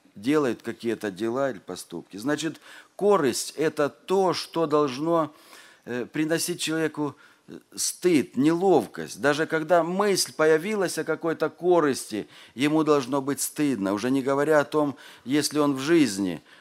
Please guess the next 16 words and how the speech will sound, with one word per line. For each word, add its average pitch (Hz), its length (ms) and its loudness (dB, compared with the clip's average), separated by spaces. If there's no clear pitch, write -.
э, 98 240 -8
реально 143 720 2
проявляет 131 560 2
какие-то 113 460 -4
корыстные 104 720 -2
поступки. 98 760 -8
Стыд 151 400 -2
может 123 320 -2
помочь 110 460 -4
такому 92 380 -6
человеку, 98 580 -2
если 92 380 -4
он 95 280 -2
правильно 110 400 -2
им 107 320 -4
руководствуется. 92 1120 -6